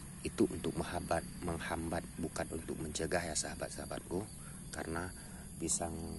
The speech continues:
yang sudah terserang layu fusarium susah untuk diobati. Ya, kita praktek cara mencuci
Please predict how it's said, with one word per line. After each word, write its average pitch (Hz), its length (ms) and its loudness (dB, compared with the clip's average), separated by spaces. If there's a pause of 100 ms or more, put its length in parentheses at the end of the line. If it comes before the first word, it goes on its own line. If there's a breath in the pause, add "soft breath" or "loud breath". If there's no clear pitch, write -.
yang 82 160 0
sudah 80 320 0
terserang 80 640 -2
layu 78 240 0
fusarium 82 560 0
susah - 480 2
untuk 76 240 -2
diobati. 78 640 -2 (1200 loud breath)
Ya, - 240 -4 (480 loud breath)
kita - 240 -2
praktek - 560 -4
cara 80 240 2
mencuci 80 480 0